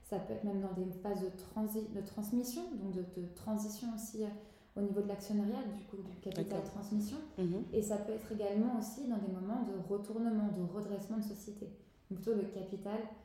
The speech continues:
Speaker 1: euh, le capital, euh, euh, retournement, on appelle ça.
Speaker 2: D'accord.
Speaker 1: Donc en fait, ce n'est pas toujours dans des, euh, sociétés matures, extrêmement rentables,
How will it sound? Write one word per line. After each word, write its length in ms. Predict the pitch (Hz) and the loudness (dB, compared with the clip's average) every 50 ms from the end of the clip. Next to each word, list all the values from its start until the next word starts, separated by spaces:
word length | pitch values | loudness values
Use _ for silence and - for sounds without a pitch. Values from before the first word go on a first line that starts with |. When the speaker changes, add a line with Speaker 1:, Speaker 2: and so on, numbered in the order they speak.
| - - - - - | -20 -20 -20 -12 -6
Speaker 1:
euh, 40 | 180 175 170 170 170 170 175 175 175 170 175 175 175 175 175 190 - - 202 - - | -4 -4 -2 -4 -4 -4 -2 0 0 0 0 -2 -2 -2 -4 -4 -6 -8 -8 -6 -6
le 60 | 180 | -6
capital, 560 | 175 - 180 180 - 180 175 - 196 208 208 202 196 | -4 -4 -4 -4 -4 -8 -8 -6 -4 -4 -2 -2 -2
euh, 160 | 180 175 175 175 170 175 170 - - - - - - - - | 0 0 0 -2 -2 -4 -6 -10 -14 -18 -18 -20 -20 -12 -10
euh, 40 | 208 190 185 180 180 180 185 196 - 202 202 202 208 202 208 - - 180 | -8 -8 -6 -6 -6 -8 -8 -8 -8 -8 -6 -4 -4 -4 -4 -4 -4 0
retournement, 680 | 170 202 233 226 226 226 220 220 214 208 190 180 175 - - - | 6 6 6 6 6 2 4 4 6 6 6 4 2 -2 -4 -4
on 40 | 175 | -4
appelle 240 | 165 160 175 170 175 | -4 -4 -6 -8 -8
ça. 180 | - - - 175 - - - - - 165 | -10 -10 -10 -10 -10 -12 -14 -6 -4 -2
Speaker 2:
D'accord. 280 | 151 151 151 - 196 | -2 -2 -2 0 4
Speaker 1:
Donc 140 | 214 220 220 | 4 4 6
en 100 | 240 226 | 4 0
fait, 180 | 208 - - - - - - - - - - | 0 0 -4 -4 -6 -10 -14 -14 -14 -10 -2
ce 60 | 233 | 2
n'est 120 | 226 233 226 | 2 2 2
pas 180 | - 285 302 302 - | 2 0 -2 -2 -2
toujours 380 | 269 247 214 214 254 285 277 - - | -2 -2 -2 -2 -2 -4 -4 -4 0
dans 140 | 214 208 202 | 2 2 2
des, 260 | 196 196 202 190 190 | 2 2 0 -2 -2
euh, 160 | 185 185 180 | -4 -4 -6
sociétés 520 | - - 220 208 - - 208 208 208 202 196 | -4 -4 -4 -4 -2 -2 -2 -2 -2 -2 -4
matures, 600 | 185 180 180 - - - 254 254 254 247 233 220 | -2 -4 -6 -8 -6 -6 -4 -2 0 0 0 0
extrêmement 520 | 220 208 - - - 208 196 190 185 185 175 | -2 -2 -4 -6 -6 -2 -2 0 0 0 0
rentables, 500 | 180 180 175 - 226 226 226 226 220 | 0 -2 -2 -4 -4 -2 -2 0 0